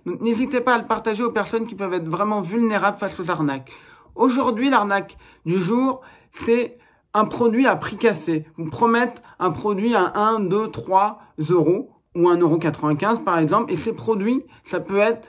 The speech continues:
des téléphones. Quand je dis téléphone, ça peut être des produits Apple ou Samsung, donc des produits qui coûtent assez cher. Ça peut être du petit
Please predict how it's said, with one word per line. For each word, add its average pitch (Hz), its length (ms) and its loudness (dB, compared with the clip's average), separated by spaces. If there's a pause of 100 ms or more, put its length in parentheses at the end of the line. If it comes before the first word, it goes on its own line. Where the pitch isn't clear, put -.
(100)
des 165 120 0
téléphones. 170 640 0 (200)
Quand 196 140 0
je 170 60 -6
dis 202 100 -6
téléphone, 220 600 0
ça 185 200 -6
peut 175 180 -6
être 196 320 0 (300)
des 170 360 4
produits 185 380 0
Apple 190 320 0
ou 196 80 0
Samsung, 190 480 -2
donc 175 160 0
des 165 80 4
produits 190 340 -6
qui 202 120 -10
coûtent 208 220 -8
assez 196 240 -4
cher. 147 320 -4 (120)
Ça 180 160 -8
peut 220 140 0
être 196 80 -2
du 175 80 -6
petit 226 340 -2